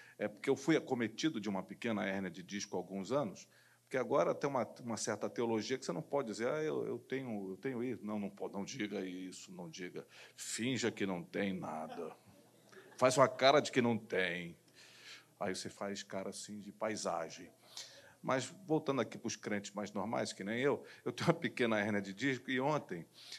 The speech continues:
foi, a gente fez uma festinha de aniversário da minha neta, né, que fez seis anos, a prim-, a primeira neta, a Luísa, e,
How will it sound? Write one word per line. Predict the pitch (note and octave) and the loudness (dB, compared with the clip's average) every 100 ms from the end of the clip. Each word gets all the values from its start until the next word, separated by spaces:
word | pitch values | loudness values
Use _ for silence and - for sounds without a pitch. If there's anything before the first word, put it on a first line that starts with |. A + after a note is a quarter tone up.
| - | -16
foi, | - A#2 A2 G#2 - | -2 2 4 2 0
a | |
gente | G#2 A#2+ | 0 0
fez | - B2 | 0 2
uma | C3+ | 2
festinha | C3 C#3+ B2+ - C3+ C#3 C#3+ - - _ _ _ _ _ _ - | 2 2 0 0 0 0 -2 -4 -18 _ _ _ _ _ _ -10
de | A#2 A#2 | -2 0
aniversário | B2 A#2+ A#2 B2 A#2 | 2 2 2 2 2
da | A#2 | 2
minha | C#3 D#3 | 2 4
neta, | B2 C3+ C#3+ C#3+ G2 | 4 4 4 2 -2
né, | G#2+ A2+ | 0 -2
que | - | -6
fez | - A2 G#2 | -4 -4 0
seis | - C3+ G#2 A2+ | 2 2 2 2
anos, | C#3 G#2 G#2 | 2 2 -4
a | |
prim-, | - A2 G2+ | -2 -2 -2
a | G2+ | -4
primeira | - G2+ A2+ B2 | -4 0 2 2
neta, | B2+ A#2+ C3 - - - - - | 2 0 -2 -10 -20 -20 -20 -2
a | G2 | 2
Luísa, | G2+ G2+ C3+ B2 D3+ G2+ - - - - - _ - | 4 4 4 2 0 -4 -8 -20 -20 -20 -20 _ -2
e, | A2+ A2+ A2+ A2+ - | 2 2 2 0 -4